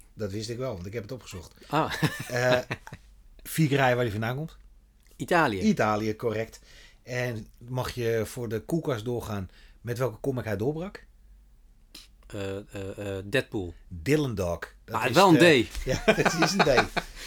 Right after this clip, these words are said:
Speaker 1: Eh, een, een Italiaans, eh, ja, net zoals wij, eh, Donald Duck en, eh, Douwe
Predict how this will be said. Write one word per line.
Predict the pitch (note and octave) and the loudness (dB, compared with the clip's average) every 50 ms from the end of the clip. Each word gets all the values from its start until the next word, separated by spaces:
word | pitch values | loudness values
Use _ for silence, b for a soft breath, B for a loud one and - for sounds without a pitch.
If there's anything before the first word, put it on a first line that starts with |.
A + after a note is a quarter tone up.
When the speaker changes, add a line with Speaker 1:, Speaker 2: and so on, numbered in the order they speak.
| B B - | B B -4
Speaker 1:
Eh, | C#3 C3 C3+ C3+ C3+ C3+ C3+ | 0 2 2 2 2 0 -2
een, | C3 C3 C#3 B2+ B2+ | -2 -4 -6 -6 -6
een | C3 B2+ B2+ - | -6 -6 -6 -8
Italiaans, | D3+ B2+ - C#3+ C#3 C3 B2 C3 B2 G#2+ - - | -8 -2 2 2 4 4 2 0 -2 -4 -4 -4
eh, | A#2+ A#2 A2+ A2+ A2+ A2 A2 A2 G#2+ F2+ F#2+ | -2 -2 -2 0 0 -2 -2 -2 -4 -4 -6
ja, | G2+ F#2+ F#2 G2 | -6 -6 -4 -4
net | F#2+ G2 F#2+ | -4 -6 -6
zoals | - - G#2+ G2+ - - G2 F2 | -6 -6 -6 -6 -6 -8 -8 -8
wij, | G#2 G2+ F#2+ F#2+ G2 G2 G2 G2 G2 G2 | -8 -6 -4 -4 -4 -6 -6 -4 -4 -6
eh, | F#2+ F2 E2+ | -6 -6 -6
Donald | G#2 G2+ G2+ G2 G2 | -6 -4 -4 -4 -6
Duck | F#2+ G#2 G#2 - - | -6 -8 -8 -8 -12
en, | - E2 G2 G2 G2 G2 | -14 -12 -12 -10 -10 -10
eh, | G2 F#2+ | -10 -8
Douwe | A#2 A#2+ | -4 -4